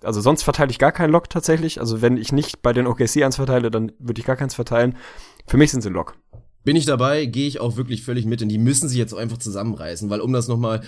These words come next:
Speaker 2: bisschen zu erklären, wenn ich jetzt sage, die werden nichts reißen in den Playoffs, sie sind selbstverständlich in der Lage, abgesehen von den Warriors und den Rockets, jedes andere Team zu schlagen und ich würde sie auch in jeder
Speaker 1: Jo.
Speaker 2: anderen Serie als Favorit sehen, also das darf man nicht falsch verstehen, aber mir geht es halt darum, dass ich Stand jetzt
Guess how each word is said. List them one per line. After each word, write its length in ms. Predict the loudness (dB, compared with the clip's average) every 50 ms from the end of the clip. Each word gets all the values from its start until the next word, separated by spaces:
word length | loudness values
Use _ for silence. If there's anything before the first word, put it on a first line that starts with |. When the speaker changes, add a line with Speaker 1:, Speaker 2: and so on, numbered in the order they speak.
| -18 -16 -6
Speaker 2:
bisschen 240 | -4 -2 -2 -2 -2
zu 120 | -2 -2
erklären, 340 | -4 -2 -2 0 0 0 0
wenn 80 | 0 -2
ich 60 | -2
jetzt 160 | -4 -4 -2
sage, 180 | -4 -4 -2 -2
die 100 | -2 -2
werden 200 | -2 -2 0 -2
nichts 240 | -4 -4 -6 -6
reißen 280 | -4 -2 -2 -2 -2 -2
in 100 | -4 -4
den 40 | -6
Playoffs, 400 | -6 -8 -6 -6 -6 -8 -8 -12 -16 -20 -14 _
sie 100 | -6 -2
sind 260 | -2 0 0 0 0
selbstverständlich 720 | 0 0 0 0 0 -2 -4 -4 -4 -2 -2 -2 -2 -2 -4
in 80 | -2
der 120 | 0 0 2
Lage, 340 | 2 2 2 0 0 -2 -2
abgesehen 480 | -4 -4 -2 -4 -4 -2 -2 -2 -4
von 140 | -4 -2 -2
den 160 | -2 -2 0
Warriors 400 | 0 -2 0 0 0 0 -2 -2
und 160 | -4 -4 -4
den 100 | -2 -2
Rockets, 460 | 0 0 -2 -2 -2 -6 -6 -6 -10 -14 -16 -20 -18 -10
jedes 360 | -2 2 2 2 2 2 0
andere 320 | -2 0 0 0 0 -2
Team 240 | -2 -2 -4 -4 -4
zu 100 | -4 -8
schlagen 340 | -6 -8 -8 -6 -6 -6 -6
und 60 | -6
ich 140 | -6 -4 -2
würde 160 | -2 -2 0
sie 120 | -2 -2
auch 120 | -2 -2 -2
in 100 | -4 -2
jeder 220 | -2 0 0 0
Speaker 1:
Jo. 60 | 0 0
Speaker 2:
anderen 240 | 0 0 0 0 0
Serie 320 | 0 -2 0 -2 -2 -2
als 160 | -4 -6 -4
Favorit 440 | -4 -4 -4 -2 -2 -2 -2 -4 -4
sehen, 280 | -8 -10 -10 -10 -10 -8
also 300 | -8 -6 -4 -4 -6 -6 -8 -14 -4
das 160 | -4 -2 -2
darf 180 | 0 -2 -2 0
man 80 | 0 0
nicht 160 | 0 -2 -2
falsch 220 | -4 -4 -4 -4
verstehen, 400 | -10 -12 -12 -10 -10 -10 -10 -8
aber 160 | -6 -4 -2
mir 180 | 0 0 0 0
geht 160 | -2 -4 -4
es 100 | -6 -4
halt 160 | -4 -4 -2
darum, 300 | -2 -4 -2 -2 -2 -2 -4 -8 -16 -20 -12 -4
dass 200 | -2 -2 -2 -2
ich 180 | -4 -6 -6
Stand 300 | -4 -2 -2 -2 0 0
jetzt 340 | 0 0 0 0 -4 -10 -10